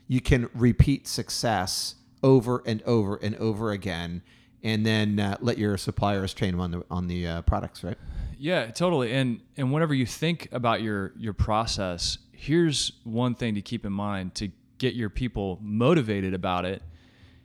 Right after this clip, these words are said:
Speaker 2: It's almost like if, if anybody's played music, eh, let's call it jazz.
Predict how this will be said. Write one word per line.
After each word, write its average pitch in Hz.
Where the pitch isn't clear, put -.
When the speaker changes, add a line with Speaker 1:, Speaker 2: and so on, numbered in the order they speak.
Speaker 2:
It's 127
almost 160
like 123
if, -
if 117
anybody's 131
played 123
music, 110
eh, 101
let's 113
call 120
it 98
jazz. 87